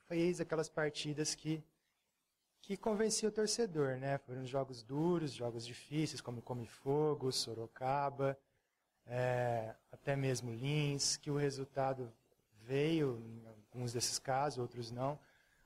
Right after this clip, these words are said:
mas eu tava com muita expectativa pra essa volta, né? O, a volta do meio-campo titular, né? Com Hudson, Gilmar, Camilo, Wellington, Bruno.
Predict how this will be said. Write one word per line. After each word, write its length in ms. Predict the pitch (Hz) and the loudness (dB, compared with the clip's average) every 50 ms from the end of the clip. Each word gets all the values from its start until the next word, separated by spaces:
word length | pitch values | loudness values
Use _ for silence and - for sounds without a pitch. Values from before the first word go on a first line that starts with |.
| _ _ - | _ _ -6
mas 340 | 143 151 160 165 175 170 165 | -2 0 0 2 2 0 0
eu 60 | 170 | 0
tava 180 | - 180 165 - | -2 -2 -2 0
com 100 | - 180 | 0 0
muita 160 | 190 190 - | 0 0 0
expectativa 560 | - - 202 208 - 196 185 - - 180 202 | 0 -2 0 2 2 0 0 0 0 0 0
pra 120 | - 185 | 2 0
essa 220 | 202 - - 214 208 | 0 2 2 0 0
volta, 400 | 147 160 175 165 160 160 - 139 | 2 2 2 2 2 2 0 -2
né? 240 | 135 139 147 147 143 | 0 0 2 2 2
O, 240 | 135 131 131 139 135 | 2 0 -2 -4 -2
a 120 | 123 135 | -2 -2
volta 360 | 127 120 131 151 165 175 - | 0 0 0 0 2 0 0
do 120 | 175 151 165 | -4 -4 -2
meio-campo 500 | 156 156 151 147 151 - 151 139 - 135 | -2 0 0 -2 -2 -2 -2 -2 -2 -4
titular, 600 | - - - - 139 123 120 123 135 151 156 147 | -10 -10 -8 -8 -6 -2 0 2 2 2 2 2
né? 160 | 139 135 135 | 0 -2 -2
Com 260 | - - 123 120 113 107 113 - _ _ _ - | -4 -6 -10 -12 -12 -12 -16 -20 _ _ _ -4
Hudson, 800 | 131 151 175 165 143 - - - - 127 117 113 113 113 107 104 104 98 | 0 2 2 2 2 0 -2 -2 -2 -2 -4 -6 -6 -8 -12 -14 -14 -12
Gilmar, 480 | 104 123 113 110 120 127 135 135 131 131 - 110 | -10 -8 -4 0 0 2 2 2 0 -4 -8 -14
Camilo, 460 | - - 117 113 120 127 135 135 123 120 | -10 -8 -6 -6 -4 -2 0 0 0 2
Wellington, 400 | 117 117 120 117 - 123 120 113 | 0 0 -2 -4 -8 -8 -8 -8
Bruno. 500 | 113 113 120 131 143 151 151 147 147 | -6 -4 0 2 2 4 4 2 2